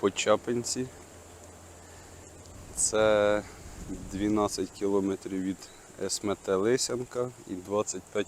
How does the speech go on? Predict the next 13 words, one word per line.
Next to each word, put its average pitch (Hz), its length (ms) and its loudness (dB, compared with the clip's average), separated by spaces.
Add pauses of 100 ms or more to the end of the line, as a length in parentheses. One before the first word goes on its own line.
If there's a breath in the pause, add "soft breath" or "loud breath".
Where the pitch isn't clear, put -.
кілометрів 107 600 -2
від 95 160 -4
міста 101 440 -2
Звенігородка. 95 840 -4 (1400 loud breath)
Е, 98 140 -2
зразу 101 380 4
покажу, 104 460 2
щоб 98 280 -4
не 107 140 0
забути. 117 500 -2
Напроти 110 520 0
будинка 127 680 -2 (160)
йде 107 320 -4